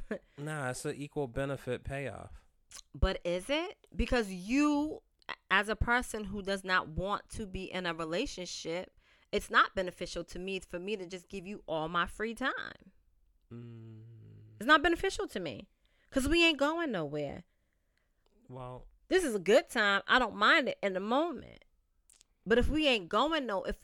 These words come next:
Speaker 1: if this, this, if this thing that we got going on is not on the tra-, the, the trajectory that I am, am trying to pursue, then it's wasting my time.
Speaker 2: But what if we are literally going somewhere?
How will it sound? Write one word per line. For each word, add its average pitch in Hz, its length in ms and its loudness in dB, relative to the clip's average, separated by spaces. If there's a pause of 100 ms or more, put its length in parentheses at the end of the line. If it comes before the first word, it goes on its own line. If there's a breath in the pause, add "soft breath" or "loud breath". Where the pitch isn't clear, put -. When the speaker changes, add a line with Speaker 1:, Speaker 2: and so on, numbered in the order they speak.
Speaker 1:
if 202 220 0
this, 277 300 0
this, 262 300 -4
if 196 140 -6
this 170 420 0
thing 269 280 -2
that 226 140 -6
we 262 160 -4
got 233 240 2
going 226 360 -2
on 220 240 2
is 190 140 -8
not 208 180 -2
on 202 140 -4
the 185 80 -6
tra-, - 180 -14 (160)
the, 151 100 -8
the 131 160 -10
trajectory 208 680 -8
that 180 260 -4
I 196 520 2
am, 170 340 -8 (580 soft breath)
am 175 120 -2
trying 208 320 0
to 180 120 -4
pursue, 185 680 -4
then 190 460 -2 (1200)
it's 180 140 -6
wasting 165 360 -4
my 190 280 -2
time. 156 480 -12
Speaker 2:
But 110 120 -6
what 123 140 -2
if 127 140 -8
we 120 120 -6
are 117 200 2
literally 104 500 -4
going 104 380 -6
somewhere? - 460 -16